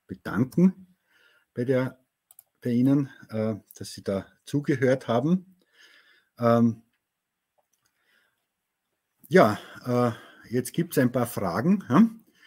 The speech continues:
die ich hier sehe. Wissen wir, wie Hibbach die Sternörter angegeben hat? Nur relativ zu anderen Sternen oder sogar ähnlich wie heutige Angaben? Naja, er hat also schon, ähm,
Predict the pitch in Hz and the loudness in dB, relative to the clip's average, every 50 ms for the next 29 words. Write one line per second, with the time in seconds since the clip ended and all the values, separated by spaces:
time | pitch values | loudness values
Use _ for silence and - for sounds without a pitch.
0 | _ _ _ _ 131 135 143 139 - - 147 139 - - 120 110 123 151 196 220 | _ _ _ _ -4 -2 -2 -2 -2 -2 -2 -2 0 0 2 4 6 6 6 4
1 | 208 - - _ _ _ _ _ _ _ _ _ 110 120 170 226 - - 185 151 | 2 -2 -10 _ _ _ _ _ _ _ _ _ -2 0 0 0 2 0 -2 0
2 | 131 143 160 175 156 127 123 127 117 - 156 175 - - 123 117 127 - - - | 2 2 2 2 0 0 -2 -6 -4 -4 -6 -8 -6 -6 -4 -4 -4 -6 -8 -10
3 | 127 117 - - - 98 107 120 135 117 95 98 98 - 107 82 80 95 101 101 | -10 -10 -10 -8 -4 -2 0 0 0 0 -2 -4 -6 -6 -8 -8 -6 -8 -8 -8
4 | 113 98 - - 92 87 - 98 90 87 87 85 - _ 117 113 110 104 110 139 | -8 -10 -8 -8 -6 -6 -6 -8 -8 -8 -10 -10 -8 _ -2 -2 0 2 2 2
5 | 170 156 - - 135 131 - - 113 - 90 104 131 143 147 135 131 131 - - | 2 0 0 -4 -8 -8 -10 -12 -12 -8 -4 -4 -2 -2 0 0 -2 -2 -4 -6
6 | - 92 101 120 143 139 135 123 - 113 113 120 113 - - 120 113 - 104 95 | -6 -4 -2 0 0 0 0 -2 -4 -4 -6 -6 -8 -8 -8 -10 -8 -8 -10 -10
7 | - - 98 110 127 156 147 139 123 - - 120 120 - - 98 117 113 - 117 | -10 -4 0 0 2 2 0 -2 -6 -8 -6 -6 -6 -4 -2 -2 -2 -2 -4 -6
8 | 117 - 92 - 80 87 98 104 - 90 80 78 - - 85 82 - _ _ _ | -10 -10 -12 -12 -10 -10 -8 -6 -6 -6 -6 -8 -10 -12 -12 -12 -14 _ _ _
9 | _ _ _ _ _ _ _ _ _ _ _ _ 110 110 120 160 190 139 - - | _ _ _ _ _ _ _ _ _ _ _ _ -2 0 2 4 2 2 0 -4
10 | - 113 113 110 120 147 - - _ _ _ _ - - - 120 117 131 127 - | -10 -10 -6 -4 -4 -4 -4 -6 _ _ _ _ -20 -12 -10 -8 -6 -4 -6 -6
11 | - - 113 139 190 208 92 - _ _ _ - 120 127 131 135 131 113 | -4 -2 0 0 0 0 -2 -6 _ _ _ -6 -4 -4 -2 -4 -4 -8